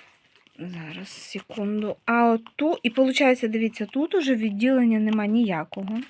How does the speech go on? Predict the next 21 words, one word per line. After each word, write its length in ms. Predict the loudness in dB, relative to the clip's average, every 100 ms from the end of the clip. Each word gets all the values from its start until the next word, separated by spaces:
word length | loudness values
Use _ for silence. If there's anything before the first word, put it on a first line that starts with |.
| -16 -14 -8
Там 160 | -4
немає, 400 | -2 -4 -4 -8
там 160 | -8 -6
зашито 420 | -6 -8 -12 -14
просто. 420 | -10 -10 -8 -8 -8 -12 -20 -20 -10
Зверху 500 | -4 6 6 6 -2
теж, 400 | -2 -2 -2 -2
як 160 | -4 -2
в 40 |
обичних 420 | -2 -2 -2 -2 0
гаманцях, 420 | 0 0 -2 -6
отам, 280 | -8 -6 -4
да, 140 | -2 0
немає. 560 | 2 2 0 -4 -6 -8 -8
Ну, 100 | -6
все, 220 | -2 -2
більш 280 | -2 -2 0
ніде 260 | 0 0
немає. 300 | -2 -2 -4
Є 180 | 0 0
отут 320 | 0 -4 -8